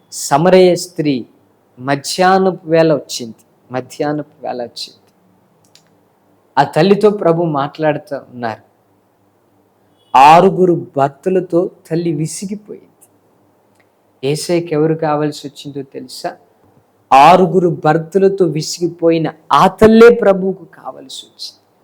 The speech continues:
అంటే ఆ పాపములో బ్రతుకుతున్న ఆ తల్లే దేవునికి కావాల్సి వచ్చింది. ప్రభు బిడ్డలారా, మన దేవుడు ఎంత గొప్ప దేవుడో తెలుసా? మనం ఆరాధించే దేవుడు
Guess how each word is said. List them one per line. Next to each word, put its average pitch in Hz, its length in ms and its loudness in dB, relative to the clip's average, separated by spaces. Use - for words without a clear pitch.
అంటే 139 340 -4
ఆ 143 80 6
పాపములో 220 680 4
బ్రతుకుతున్న 208 680 2
ఆ 170 120 4
తల్లే 247 400 6
దేవునికి 196 500 2
కావాల్సి 131 540 -18
వచ్చింది. - 360 -18
ప్రభు 151 240 -4
బిడ్డలారా, 151 600 -6
మన 135 140 -6
దేవుడు 156 400 0
ఎంత 160 280 -8
గొప్ప 160 320 -4
దేవుడో 147 400 -4
తెలుసా? 139 480 -14
మనం 139 240 2
ఆరాధించే 196 680 4
దేవుడు 170 560 0